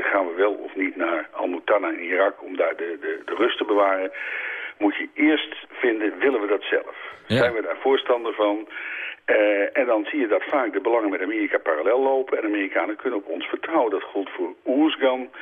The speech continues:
Speaker 1: Eh, wij waren bereid in een van de moeilijkste delen van Afghanistan te gaan zitten... samen met de Britten en de Australiërs en de Canadezen.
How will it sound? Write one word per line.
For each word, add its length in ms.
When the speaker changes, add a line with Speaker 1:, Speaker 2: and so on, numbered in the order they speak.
Speaker 1:
Eh, 100
wij 180
waren 280
bereid 380
in 180
een 160
van 80
de 60
moeilijkste 380
delen 260
van 120
Afghanistan 560
te 60
gaan 180
zitten... 260
samen 340
met 120
de 60
Britten 440
en 120
de 60
Australiërs 720
en 60
de 80
Canadezen. 600